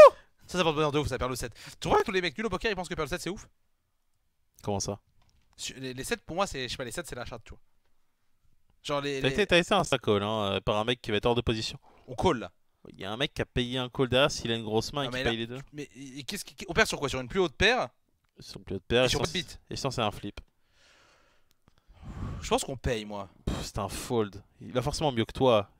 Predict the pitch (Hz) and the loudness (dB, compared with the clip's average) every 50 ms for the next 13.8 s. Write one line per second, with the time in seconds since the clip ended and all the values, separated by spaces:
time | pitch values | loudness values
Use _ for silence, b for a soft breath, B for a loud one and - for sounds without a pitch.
0 | _ - - 123 123 120 113 110 156 - 294 269 233 208 185 156 139 127 - - | _ -6 -2 -2 0 0 4 6 10 12 12 12 12 12 10 8 2 -2 0 2
1 | 147 165 - 214 202 240 226 - 208 185 180 170 - - - 165 156 165 - 147 | 4 6 6 6 6 6 6 8 8 8 6 6 2 2 2 2 2 0 -4 0
2 | - 156 151 147 147 135 143 156 196 - - - 110 - - 151 - - 165 147 | 4 4 6 6 8 8 10 8 8 6 4 0 0 2 2 0 2 2 2 4
3 | - - 220 202 185 170 156 - - - 135 247 226 208 196 - - 214 220 190 | 6 8 8 10 10 10 8 8 6 4 6 6 6 6 4 2 4 4 4 4
4 | - 139 147 - 240 330 - - 135 120 - - - 143 - - - - 170 156 | 4 0 -4 -2 -2 -2 -2 -2 -2 0 0 0 -2 -2 -2 -2 -2 0 2 2
5 | 131 - - 147 143 131 - 139 123 - - 170 147 107 98 98 101 110 113 98 | 0 2 4 4 4 4 4 0 2 4 6 6 6 6 4 0 0 -2 -2 -2
6 | 90 90 _ _ _ _ _ _ _ _ _ _ _ _ _ _ _ _ _ _ | -4 -6 _ _ _ _ _ _ _ _ _ _ _ _ _ _ _ _ _ _
7 | _ - - 104 104 - _ _ _ _ _ _ _ _ - - 120 - 156 139 | _ -4 -4 -4 -4 -4 _ _ _ _ _ _ _ _ -8 -6 0 0 0 0
8 | 139 143 135 117 104 - - 104 95 98 104 104 101 98 107 - _ _ _ _ | 0 -2 -2 -2 -4 -8 -10 -10 -8 -6 -6 -6 -6 -8 -10 -14 _ _ _ _
9 | _ _ _ _ - 123 120 135 147 143 117 104 98 - 117 117 - - - _ | _ _ _ _ -8 -4 -2 0 2 2 2 0 -2 -6 -10 -12 -12 -16 -20 _
10 | _ _ _ _ _ _ _ _ _ _ _ _ _ _ _ _ _ _ _ _ | _ _ _ _ _ _ _ _ _ _ _ _ _ _ _ _ _ _ _ _
11 | _ _ _ _ _ _ _ _ _ _ _ _ _ _ _ _ _ _ _ _ | _ _ _ _ _ _ _ _ _ _ _ _ _ _ _ _ _ _ _ _
12 | _ _ _ _ _ _ _ _ _ _ _ _ _ _ _ - 127 131 139 139 | _ _ _ _ _ _ _ _ _ _ _ _ _ _ _ 4 8 10 10 10
13 | 123 107 107 101 110 113 113 123 135 135 123 113 104 98 101 | 8 6 2 0 0 0 2 2 2 2 2 0 0 -2 -8